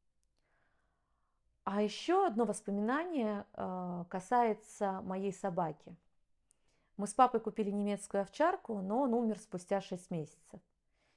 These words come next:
Я помню этот день. Я училась в пятом классе, когда на урок географии, который вела моя мама,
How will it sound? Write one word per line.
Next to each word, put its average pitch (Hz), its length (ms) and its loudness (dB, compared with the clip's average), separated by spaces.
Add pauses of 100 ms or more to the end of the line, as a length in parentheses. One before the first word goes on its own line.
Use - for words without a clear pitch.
(140)
Я 233 200 4
помню 233 380 2
этот 202 240 -4
день. 180 320 -14 (520)
Я 214 140 4
училась 226 320 0
в - 40 -20
пятом 202 300 0
классе, 285 500 -2 (100)
когда 185 960 0 (580)
на 202 160 0
урок 208 240 4
географии, 208 640 2
который 190 440 0
вела 180 220 0
моя 185 220 -4
мама, 294 440 -4